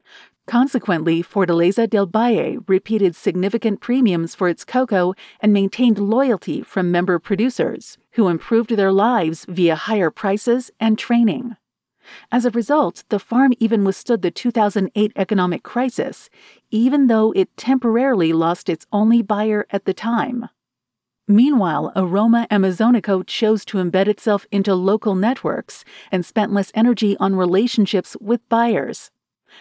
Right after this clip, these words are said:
The quality of its cocoa improved initially, but then stagnated at an average level. Unfortunately, when the two thousand eight global crisis came, it lost a key buyer, and the enterprise suffered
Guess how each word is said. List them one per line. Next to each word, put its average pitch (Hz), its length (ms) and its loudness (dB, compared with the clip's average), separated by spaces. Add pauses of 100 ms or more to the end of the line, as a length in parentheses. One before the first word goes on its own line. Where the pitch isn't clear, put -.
(160)
The 202 100 0
quality 277 540 0
of 180 80 0
its - 140 -6
cocoa 214 460 -2
improved 190 580 -2
initially, 190 760 -2 (260)
but 170 180 -2
then 180 220 2
stagnated 220 800 2
at 185 140 -4
an 175 240 -6
average 226 380 0
level. 175 460 -2 (640)
Unfortunately, 208 800 0
when 185 180 -2
the 175 100 0
two 233 220 0
thousand 196 360 2
eight - 180 -4
global 185 380 0
crisis 185 480 -2
came, 233 340 2
it - 120 -4
lost 196 420 -2
a 170 40 -8
key 196 200 -6
buyer, 208 560 -2 (300)
and 208 120 4
the - 60 -4
enterprise 185 540 -2
suffered 220 500 -2